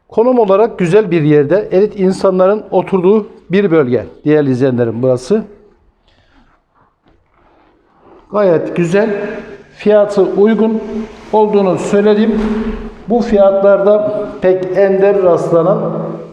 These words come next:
bir fiyat Didim bölgede. Evet. Bunu bütün izleyenlerime, takipçilerime, Didim'de bir artı bir almak isteyen arkadaşlarımıza bunu sunum yapıyorum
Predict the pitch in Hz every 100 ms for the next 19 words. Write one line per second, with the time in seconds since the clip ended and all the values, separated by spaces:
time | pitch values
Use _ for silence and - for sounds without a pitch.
0 | - 190 - 160 135 - - - - -
1 | 143 165 165 - 170 175 147 139 139 147
2 | 196 294 - - - - - - _ _
3 | _ _ 175 151 147 151 156 147 - -
4 | - _ _ _ _ _ _ _ _ _
5 | _ 208 220 226 226 226 226 - - -
6 | - - - _ 185 220 - 214 202 170
7 | 185 202 190 185 190 196 - 175 175 175
8 | 175 175 165 165 190 - - - - -
9 | - - - _ _ _ _ _ _ 151
10 | 190 214 185 180 175 233 214 185 180 196
11 | 185 190 185 180 180 202 202 - 151 -
12 | 147 143 151 - - - - 165 165 160
13 | 156 160 151 151 147 196 214 - 170 202
14 | 202 - 165 196 175 147 143 123 - -